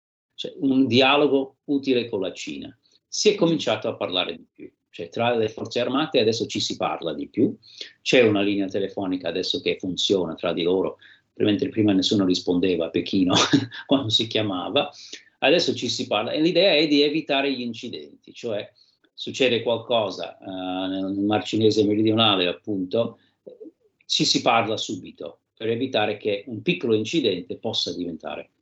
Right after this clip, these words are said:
una guerra. Non sappiamo ancora la Cina cosa farà con Taiwan. Non conviene alla Cina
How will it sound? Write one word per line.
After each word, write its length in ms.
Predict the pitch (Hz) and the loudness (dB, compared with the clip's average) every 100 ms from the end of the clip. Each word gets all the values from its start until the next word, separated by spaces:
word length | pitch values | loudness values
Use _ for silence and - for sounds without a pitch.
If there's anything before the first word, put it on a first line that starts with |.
| _ _ | _ _
una 220 | - 78 - | -10 -6 -4
guerra. 540 | 73 71 - - - - - _ _ _ _ | -4 -4 -6 -12 -16 -20 -20 _ _ _ _
Non 260 | - 143 135 | 8 10 10
sappiamo 420 | 123 110 113 101 | 8 4 4 2
ancora 400 | 95 104 95 90 | -2 -2 -2 -4
la 140 | 85 90 | -6 -10
Cina 440 | - 92 87 80 _ _ _ | -8 -8 -8 -12 _ _ _
cosa 320 | - 90 85 | -8 -6 -6
farà 320 | - 92 85 | -6 -4 -4
con 200 | - 85 | -6 -6
Taiwan. 680 | 139 160 156 170 185 101 - | 0 2 4 2 2 -2 -4
Non 320 | 117 120 110 | -2 0 0
conviene 580 | 101 95 95 127 123 107 | 0 0 4 6 6 4
alla 160 | 95 - | 0 -6
Cina 420 | - 95 87 | -6 -6 -6